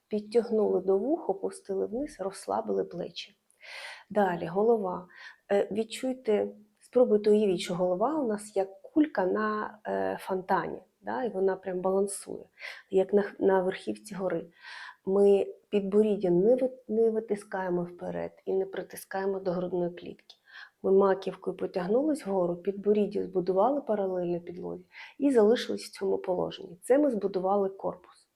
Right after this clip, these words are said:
Далі ми підемо вправи. Попрацюємо з плечовим поясом. Ми зробимо спочатку коло плечима. Підтягнули плечі до вух і опустили вниз. Виводимо руки вперед.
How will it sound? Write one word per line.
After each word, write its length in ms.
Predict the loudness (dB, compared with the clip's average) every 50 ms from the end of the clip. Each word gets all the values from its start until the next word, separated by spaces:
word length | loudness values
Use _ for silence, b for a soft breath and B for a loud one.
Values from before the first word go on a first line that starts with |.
| _ _ _ _ B B B B B B B B B
Далі 260 | 2 4 4 6 4
ми 100 | 4 2
підемо 400 | 2 0 -2 0 0 0 0 -2
вправи. 720 | -4 -6 -12 -16 -10 -8 -6 -4 -4 -4 -6 -6 -10 -14 -16 B B B B B B B
Попрацюємо 480 | -4 2 2 2 2 2 2 0 0
з 80 | 0 0
плечовим 520 | -2 -2 -2 -2 -2 -4 0 2 2 2
поясом. 520 | 2 0 -2 -4 -4 -4 -8 -14 -18 -20 -20 -20 _ B B B B B
Ми 360 | 4 4 6 6 4 0 -2 -4
зробимо 440 | 0 2 2 4 4 2 0 0 -4
спочатку 500 | -6 -8 -10 -6 -6 -6 -6 -8 -12 -14 -6
коло 280 | 0 2 2 2 2
плечима. 600 | 0 -2 -6 -6 -4 -6 -6 -6 -6 -8 -8 -10 -12 _
Підтягнули 580 | -10 -6 0 0 0 2 2 2 2 2 0 0
плечі 380 | 0 0 0 0 0 -2 -2
до 140 | 0 0 2
вух 360 | 2 2 0 0 -2 -4 -14 -10 -6
і 80 | -4 -4
опустили 540 | -4 -4 -6 -8 -10 -10 -10 -10 -8 -8 -8
вниз. 380 | -10 -12 -16 -20 -20 -20 _ _ _ _ _ _ b b b b b b b b 2
Виводимо 460 | 4 6 6 6 8 8 8 8 8
руки 260 | 6 4 0 -2 -10
вперед. 600 | -6 -2 0 2 2 2 2 0 0 -4 -6 -10